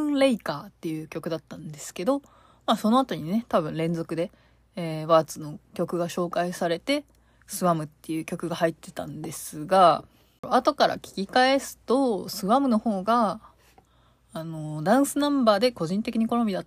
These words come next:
たので、入ったかなという感じになっております。冒頭からね、がっつりリズムが入ってて、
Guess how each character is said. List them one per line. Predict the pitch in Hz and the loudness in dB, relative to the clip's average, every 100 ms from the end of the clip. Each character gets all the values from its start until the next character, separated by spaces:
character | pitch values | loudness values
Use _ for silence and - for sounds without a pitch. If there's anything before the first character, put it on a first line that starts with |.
| _ | _
た | - | -8
の | 156 151 | -6 -2
で、 | 185 208 | -2 -2
入 | - - 165 | -6 -6 -6
っ | |
た | - - | -10 -16
か | - 170 | -6 -2
な | 214 | -2
と | - - | -4 -10
い | - 285 | -10 -12
う | - - - - | -14 -20 -20 -14
感 | - 170 | -6 -6
じ | 165 | -4
に | 160 - - - _ _ _ _ | -8 -10 -18 -20 _ _ _ _
な | 185 | -4
っ | 170 | -4
て | - 151 | -6 -8
お | 151 | -6
り | 151 | -6
ま | 160 185 190 | 0 0 0
す。 | - - - _ - | -2 -10 -16 _ -2
冒 | 165 | 0
頭 | 240 285 | 2 4
か | 269 | 4
ら | 254 | 4
ね、 | 247 | 4
が | 196 | 2
っ | - | 0
つ | 226 | -4
り | 165 147 | -4 -4
リ | 165 208 | 0 0
ズ | 185 | 0
ム | 151 | -6
が | - | -4
入 | 165 | -4
っ | 170 | -4
て | - | -8
て、 | - 85 240 | -12 -12 -14